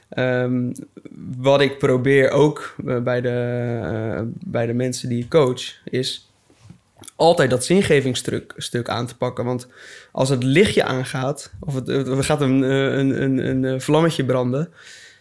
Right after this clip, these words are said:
dan is er opeens ook veel meer motivatie en commitment om ook beter voor zichzelf te zorgen. Want als jij weet dat je volgende week wil pieken op een bepaald moment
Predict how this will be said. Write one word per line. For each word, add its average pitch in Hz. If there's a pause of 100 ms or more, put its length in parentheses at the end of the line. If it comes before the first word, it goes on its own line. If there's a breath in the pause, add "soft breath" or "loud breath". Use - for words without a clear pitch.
(140)
dan 135
is 139
er 135
opeens 143
ook 156
veel 160
meer 143
motivatie 135
en 131
commitment 131
om -
ook 135
beter 139
voor 127
zichzelf 147
te 117
zorgen. 131
Want 127
als 131
jij 127
weet 131
dat 123
je -
volgende 127
week 127
wil 127
pieken 147
op -
een 123
bepaald 120
moment 127